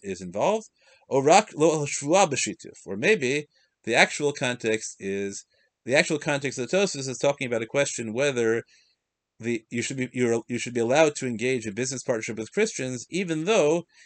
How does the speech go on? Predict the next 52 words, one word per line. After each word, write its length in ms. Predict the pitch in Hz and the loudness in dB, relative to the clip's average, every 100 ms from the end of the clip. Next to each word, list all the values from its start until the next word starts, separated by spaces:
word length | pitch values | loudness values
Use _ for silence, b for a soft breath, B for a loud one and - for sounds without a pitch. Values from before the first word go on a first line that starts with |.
| b | b
if 160 | - 160 | -2 0
there's 220 | 151 123 | 0 0
a 60 | |
business 400 | 123 165 160 160 | 2 2 2 -2
dispute, 560 | - 135 - 240 180 180 - b b b _ _ - | -2 -4 0 2 2 0 -10 b b b _ _ -2
um, 260 | 127 127 | 0 2
you're 140 | 135 156 | 2 2
gonna 140 | 151 | 2
have 200 | 143 151 | 2 -2
to 100 | 139 | -4
bring 240 | 117 156 143 | -2 0 -2
the 60 | |
Christian 380 | 135 160 156 139 | 0 -2 -2 -6
to 100 | 127 | -10
court 400 | - 147 131 120 | -8 -2 0 -2
and, 160 | - 110 - | -6 -10 -6
and 220 | 104 110 | -6 -2
make 180 | 123 135 | -2 -2
them 140 | 123 | -4
swear 320 | 113 - 131 120 | -6 -2 -2 -2
an 160 | 107 | -4
oath. 420 | 156 202 247 - _ b b b | 0 0 0 -8 _ b b b
And 80 | 113 | -6
when 80 | 120 | -4
they 40 | |
swear 200 | 117 170 | -2 -2
an 60 | 185 | 0
oath, 240 | 233 214 - | 2 2 0
they're 140 | 147 | -2
gonna 180 | 147 143 | -2 -4
swear 540 | - 143 131 127 131 _ _ _ | -4 -2 0 0 -2 _ _ _
an 140 | - 123 | -8 0
oath 240 | 143 139 | 0 0
that 120 | 123 | -2
involves 400 | 120 110 113 110 | -4 0 0 0
shituf. 380 | - 117 - 104 - - _ _ _ _ _ | -4 -8 -10 -12 -14 -20 _ _ _ _ _
S-, 160 | - - - | -16 -16 -4
uh, 280 | 107 104 104 | -2 -2 -4
right, 200 | 113 123 | -4 -6
so 240 | - 123 | -4 -6
the 200 | 117 120 | -6 -8
que-, 260 | 113 160 151 | -4 -2 0
right, 200 | 135 131 | -2 -4
so 100 | 135 | -2
that 180 | 156 - | -2 -2
shituf 440 | 156 - 214 185 - _ _ _ - | -4 0 0 0 -6 _ _ _ -10
is 180 | 131 | -8
not 280 | 131 160 139 | -4 -4 -4
going 240 | 135 147 131 | -4 -4 -4
to 100 | 123 | -8
explicitly 760 | - - 170 160 131 107 107 | -8 -6 -4 -2 -4 -6 -6
mention, 640 | 107 120 120 110 98 92 | -6 -8 -8 -8 -8 -10